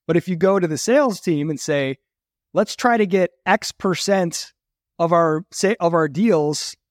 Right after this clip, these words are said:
partner sourced or partner attached," now that's, those are resources that are still within the sales team, but it's just a,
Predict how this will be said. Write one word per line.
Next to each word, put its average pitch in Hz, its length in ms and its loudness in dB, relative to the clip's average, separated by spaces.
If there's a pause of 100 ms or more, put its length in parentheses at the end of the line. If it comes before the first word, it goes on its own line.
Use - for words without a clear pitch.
(580)
partner 247 300 0
sourced 156 500 -2
or 151 160 -4
partner 180 400 -2
attached," 147 640 -4 (360)
now 208 160 4
that's, 240 320 0
those 220 200 2
are 262 80 4
resources 226 500 2
that 190 120 0
are 175 80 0
still 277 300 0
within 220 260 2
the 185 60 0
sales 240 340 0
team, 160 260 0
but 160 120 0
it's 160 100 -4
just 202 200 -2
a, 180 80 0